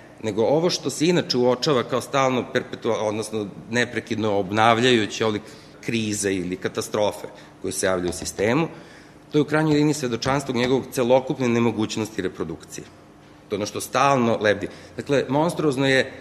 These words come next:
jedna od dimenzija u krajnjoj liniji, kažem ovo samo kao analitičko nabacivanje, svaki put tamo gde se javi ovaj, ova frikcija, ovaj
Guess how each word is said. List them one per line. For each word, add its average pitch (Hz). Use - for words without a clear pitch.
jedna 135
od 123
dimenzija 127
u 101
krajnjoj 165
liniji, 98
kažem 101
ovo 98
samo 104
kao 107
analitičko 101
nabacivanje, 110
svaki 170
put 139
tamo 135
gde 117
se 117
javi 98
ovaj, 98
ova 104
frikcija, 120
ovaj 87